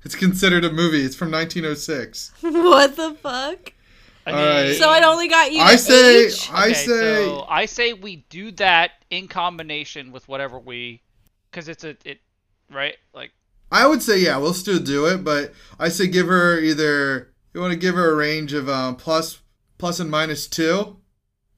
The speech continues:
Speaker 1: 'Cause
Speaker 3: Sure.
Speaker 1: it could get really funny if she goes plus and minus two, Tim.
Speaker 3: Yep, sure, yep.
Speaker 1: Plus and minus two. You gotta choose either, like, minus two,
Speaker 2: One twenty-one.
Speaker 1: minus one,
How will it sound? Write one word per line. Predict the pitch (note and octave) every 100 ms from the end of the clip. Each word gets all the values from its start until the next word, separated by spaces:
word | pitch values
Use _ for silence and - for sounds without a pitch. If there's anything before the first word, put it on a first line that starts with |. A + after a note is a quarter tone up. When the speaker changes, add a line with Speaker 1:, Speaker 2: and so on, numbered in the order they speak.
| -
Speaker 1:
'Cause | C#3
Speaker 3:
Sure. | E3+
Speaker 1:
it |
could | F3+ -
get | F3
really | D#3+ D3+
funny | C#3+ F3 E3+ D#3+
if |
she | D#3 C#3
goes | C#3
plus | - D3 B2
and | B2+
minus | B2 A#2 A2
two, | - A#2+
Tim. | G#2+ A2 G#2 G#2+ _ _ _
Speaker 3:
Yep, | C#3 C3+ -
sure, | - A#2 _
yep. | C3+ C#3 _ _ _ _ _ _ -
Speaker 1:
Plus | C#3+ D3
and | C#3
minus | C3+ B2+ -
two. | B2 A2 G2 F2+ - - _ _ _ -
You | D#3+
gotta | F3+ F3
choose | E3+ F3+ E3 D#3
either, | D3+ C#3+ C3 B2 A2+ A2+ -
like, | A2+ G2 F#2+ - -
minus | B2 B2+ B2+
two, | C#3+
Speaker 2:
One | C#3
twenty-one. | C3 C3
Speaker 1:
minus | C3 C3+
one, | B2+ B2 B2 B2 B2